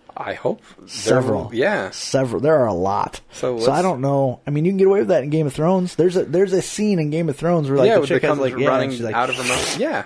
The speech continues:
Speaker 2: And I'm like, "That was
Speaker 1: Dirty. <laughs>
Speaker 2: awesome."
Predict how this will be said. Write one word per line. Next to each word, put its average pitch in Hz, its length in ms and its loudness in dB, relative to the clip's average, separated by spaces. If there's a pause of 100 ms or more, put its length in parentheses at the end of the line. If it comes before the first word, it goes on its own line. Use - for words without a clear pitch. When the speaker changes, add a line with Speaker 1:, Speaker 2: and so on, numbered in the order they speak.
(140)
Speaker 2:
And 131 100 -2
I'm 123 80 -2
like, 117 160 -4 (320)
"That 110 440 0 (420)
was 113 580 -2
Speaker 1:
Dirty. 120 300 2
<laughs> - 20 4
Speaker 2:
awesome." 139 720 0